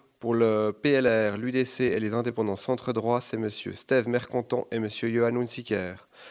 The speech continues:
Sur la liste trois, dédiée au groupement indépendant d'Oron, autrement dit Grain d'Or, c'est madame Huldry Anne-Cécile et Monique Riff. Le second tour aura lieu le dimanche dix-sept octobre.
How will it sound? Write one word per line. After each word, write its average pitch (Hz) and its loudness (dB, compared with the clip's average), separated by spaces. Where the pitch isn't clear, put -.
Sur - -2
la 113 6
liste 123 0
trois, 113 4
dédiée 110 -2
au 110 2
groupement 107 -2
indépendant 98 -2
d'Oron, 120 8
autrement 110 -4
dit 98 -6
Grain 110 2
d'Or, 120 4
c'est - -4
madame 104 0
Huldry 135 -2
Anne-Cécile 127 -4
et 110 -4
Monique 135 2
Riff. - -8
Le - -6
second 143 0
tour 143 2
aura 117 0
lieu 113 2
le 127 0
dimanche 110 0
dix-sept 117 -4
octobre. - -6